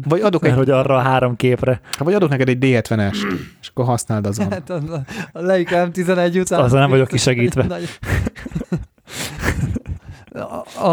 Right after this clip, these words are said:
Speaker 3: a száz, háromszázas Canon, ami kb. múlt héten jelent meg, vagy két hete, csak nem beszéltünk róla az adásban.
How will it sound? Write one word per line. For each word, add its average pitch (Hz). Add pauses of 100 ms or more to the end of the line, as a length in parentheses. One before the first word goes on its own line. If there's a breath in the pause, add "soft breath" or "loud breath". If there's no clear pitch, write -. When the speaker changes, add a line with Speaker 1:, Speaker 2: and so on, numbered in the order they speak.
(220)
Speaker 3:
a 170
száz, 208 (400)
háromszázas 165
Canon, 160
ami 147 (300)
kb. 147 (280)
múlt 165
héten 135
jelent 131
meg, 143
vagy 131
két 139
hete, 135
csak 131
nem 135
beszéltünk 131
róla 131
az 127
adásban. 139